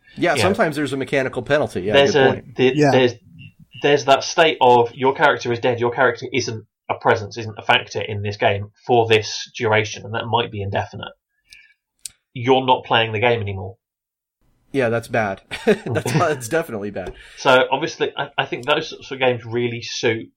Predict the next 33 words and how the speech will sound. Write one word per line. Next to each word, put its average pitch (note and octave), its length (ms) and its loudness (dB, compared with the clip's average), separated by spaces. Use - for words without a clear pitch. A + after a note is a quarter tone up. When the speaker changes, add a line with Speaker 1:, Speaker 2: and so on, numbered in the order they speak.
Speaker 2:
um, G#2+ 640 2
quick - 320 2
character - 320 2
generation, G#2 540 -4
so A#2+ 160 -2
that A2+ 160 -2
even B2+ 240 -4
if - 200 -2
per-, B2+ 260 2
character A3+ 300 0
death's A2 180 -4
permanent, A2 520 -2
you A#2 180 -10
can, A2 360 -10
yeah, A2+ 240 -4
you B2 100 -8
can A#2 140 -10
put G#2 220 -4
together A#2 340 2
a A2 60 -2
new B2 180 -2
character G#2+ 380 -2
Speaker 1:
Yeah. G#2+ 120 2
Speaker 2:
to G#2+ 140 -6
replace A#2+ 300 0
him G#2 260 -8
very G#2 280 0
quickly. G#2+ 420 -4
Speaker 1:
That's - 160 -4
true. G3 300 -4
What D#3+ 160 -2
about, E3 340 0
um, C#3 540 -2